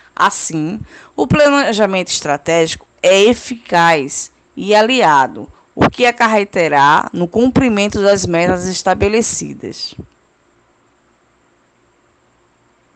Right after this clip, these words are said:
Atividade. Utilizando-se do quadro sobre cinco P's das estratégias, busque exemplos de estratégias reais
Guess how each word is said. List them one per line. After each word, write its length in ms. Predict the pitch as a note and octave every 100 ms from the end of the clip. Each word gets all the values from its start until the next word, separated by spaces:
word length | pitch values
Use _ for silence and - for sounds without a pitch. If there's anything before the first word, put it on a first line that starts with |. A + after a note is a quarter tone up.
| _ _ _ _ _ - -
Atividade. 1080 | E3 F3 A3 G#3+ A#3+ G3 D3+ C3+ A2 - - - - - - _ _ _ -
Utilizando-se 960 | D4 - G4 G#4 C#4+ A#3+ G#3+ G#3 - G3
do 160 | G3+
quadro 720 | G3 F3+ D#3+ D3+ D3+ D3+ D#3+
sobre 440 | - - F3+ F3 E3+
cinco 460 | - - C#4+ D#4+ -
P's 680 | - D#3+ D#3 D3 - - C3 - _ _ - - _
das 200 | D#3+ F3+
estratégias, 1040 | D#3 - C#3 C#3 D3 D3+ D3+ - - - - _ _ _ -
busque 680 | F3+ B3+ C4+ - - D#4 - -
exemplos 1080 | G#3+ C#4 G#3+ G#3+ G#3 A3 - D#3 D3 - - _ _ _ -
de 120 | A3
estratégias 720 | A#3 - A3+ - F#3+ G3 G3
reais 760 | A3 C4 A3 G#3 G#3+ F3 -